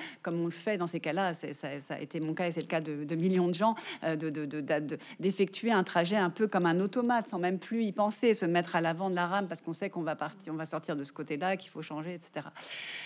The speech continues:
Et, et à l'inverse, euh, Jour sans fin, qui est, qui est donc mon premier roman, qui est un, un livre très autobiographique qui, qui, euh, raconte, euh,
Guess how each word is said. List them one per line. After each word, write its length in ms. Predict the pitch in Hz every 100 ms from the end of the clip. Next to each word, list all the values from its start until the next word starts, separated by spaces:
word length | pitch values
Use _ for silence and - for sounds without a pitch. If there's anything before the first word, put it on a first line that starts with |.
| - -
Et, 520 | 196 196 175 165 - -
et 120 | 214
à 80 | 220
l'inverse, 580 | 220 214 226 320 - 208 -
euh, 580 | 170 165 156 156 151 147 139 - -
Jour 220 | 175 208
sans 200 | 202 208
fin, 260 | 196 262 311
qui 120 | 196
est, 40 | 160
qui 160 | -
est 180 | 151 -
donc 220 | 151 151
mon 140 | 165 156
premier 280 | 185 175
roman, 300 | 170 180 233
qui 80 | 240
est 140 | 165 147
un, 180 | 139 - - -
un 80 | 143
livre 360 | 165 160 139
très 280 | 139 185 170
autobiographique 880 | 165 170 165 151 147 214 202 147 -
qui, 180 | - 135
qui, 220 | - 131 - - - -
euh, 220 | 135 110
raconte, 540 | 139 160 - 196 190 165
euh, 420 | 143 135 123